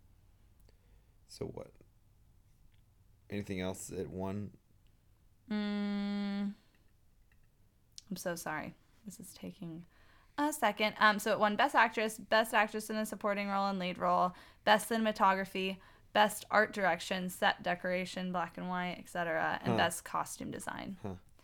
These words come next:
Speaker 2: But it was nominated for Best Picture, Best Actor, Best Actor, Supporting Role. Like, all of the actors <laughs> were nominated.
Speaker 1: Right.
Speaker 2: It was nominated for Best Director, Best Writing, um, Best Sound, Best Film Editing, Best Music.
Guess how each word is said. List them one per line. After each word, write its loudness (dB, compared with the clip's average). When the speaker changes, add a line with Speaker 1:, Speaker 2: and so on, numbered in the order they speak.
Speaker 2:
But -6
it 0
was -4
nominated 6
for -2
Best -4
Picture, -4
Best -6
Actor, -2
Best -6
Actor, -6
Supporting -6
Role. -4
Like, 2
all 12
of 10
the 8
actors 8
<laughs> -14
were -2
nominated. -4
Speaker 1:
Right. 8
Speaker 2:
It -2
was -2
nominated 4
for -4
Best 0
Director, 4
Best -2
Writing, 2
um, -2
Best -6
Sound, 2
Best -10
Film -2
Editing, -4
Best -14
Music. -8